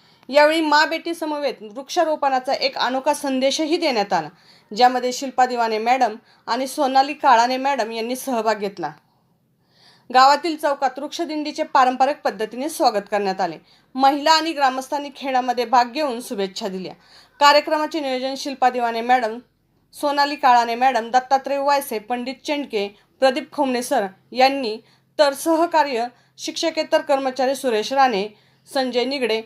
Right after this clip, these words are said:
आणि सांस्कृतिक प्रमुख गायकवाड सर यांनी केले. वृक्ष लावा, वृक्ष जगवा हा संदेश घेऊन न्यू इंग्लिश स्कूल जवळार्जुन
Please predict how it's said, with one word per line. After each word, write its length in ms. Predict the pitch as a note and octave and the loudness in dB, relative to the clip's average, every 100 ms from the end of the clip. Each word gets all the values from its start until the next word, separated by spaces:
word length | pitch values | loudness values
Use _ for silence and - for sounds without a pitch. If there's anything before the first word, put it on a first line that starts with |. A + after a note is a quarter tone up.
| _ _ | _ _
आणि 200 | - B3+ | -2 -2
सांस्कृतिक 640 | C4+ C#4 B3+ - D4+ D4+ E4 | 2 2 2 0 -8 -6 -4
प्रमुख 260 | C4 C4 B3+ | -2 -2 2
गायकवाड 440 | A#3 A3 A3+ B3+ | 2 2 2 0
सर 200 | B3+ E4+ | 2 2
यांनी 280 | D#4 G#3 G#3 | 2 2 -2
केले. 320 | G#3 F3+ D3 D#3 _ _ _ _ _ _ _ _ _ _ _ | -2 -4 -6 -14 _ _ _ _ _ _ _ _ _ _ _
वृक्ष 300 | B3 D#4+ - | -6 -4 2
लावा, 340 | F4+ E4 D4 D4 | 4 8 8 6
वृक्ष 260 | D4+ - | 4 -2
जगवा 380 | D#4 C#4+ C#4 A#3 | -2 0 2 2
हा 160 | A#3+ C4+ | 4 0
संदेश 420 | C4+ C4+ C4+ C4 | -2 -2 -2 -2
घेऊन 320 | D4+ D#4 A3+ | 0 0 0
न्यू 120 | A#3+ | -4
इंग्लिश 340 | C#4+ C#4 B3+ C4 | -4 -4 -6 -8
स्कूल 220 | - B3+ | -6 -4
जवळार्जुन 560 | A#3 A3+ A3+ A3+ B3 | 0 2 2 0 -4